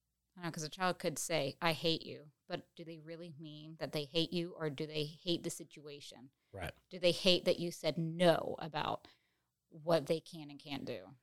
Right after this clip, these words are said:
Speaker 2: Right. And kids, kids are, kids will blurt out things, and they might not necessarily mean it, and we just can't, we cannot take that as a personal attack on us.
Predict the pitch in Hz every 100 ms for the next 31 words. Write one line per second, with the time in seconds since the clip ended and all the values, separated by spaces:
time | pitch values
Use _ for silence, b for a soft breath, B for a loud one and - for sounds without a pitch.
0 | _ 107 98 95 - _ 117 117 113 -
1 | 127 120 - - - - 135 117 - -
2 | _ b b b b b b - 143 127
3 | 110 107 113 107 104 104 - 95 90 87
4 | 85 - B B B 98 98 98 104 101
5 | 85 98 - 92 - - 90 90 92 90
6 | 90 - 90 92 98 104 - - 101 90
7 | - _ _ _ _ _ - 107 110 -
8 | 101 98 98 92 _ _ _ _ _ _
9 | _ _ - 107 90 - 95 - 92 90
10 | 90 87 - - - _ _ _ _ _
11 | _ _ _ _ 90 87 - 104 95 101
12 | 92 90 - 101 90 - 87 85 85 80
13 | - -